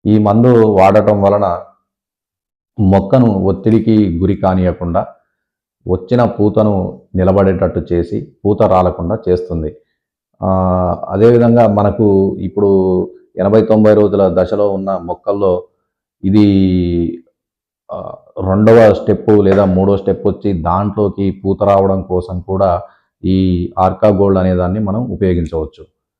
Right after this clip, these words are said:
ఈ మందు మనకు మార్కెట్లో వంద ఎంఎల్,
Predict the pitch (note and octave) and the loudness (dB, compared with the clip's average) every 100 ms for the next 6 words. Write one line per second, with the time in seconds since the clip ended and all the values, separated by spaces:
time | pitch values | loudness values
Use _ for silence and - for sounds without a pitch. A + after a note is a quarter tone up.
0 | _ _ - G#2 G#2 A2+ A#2+ G#2+ G#2 A2 | _ _ 0 2 4 4 4 4 2 2
1 | G#2+ F#2+ G2 G2 G2+ - G2+ F#2 F2+ _ | 2 2 2 2 0 0 0 -2 -8 _
2 | _ _ _ _ _ _ _ _ _ _ | _ _ _ _ _ _ _ _ _ _
3 | _ _ _ _ - F#2+ G#2 A2 G#2+ G#2+ | _ _ _ _ -4 0 4 4 4 4
4 | G#2 G2+ | 2 0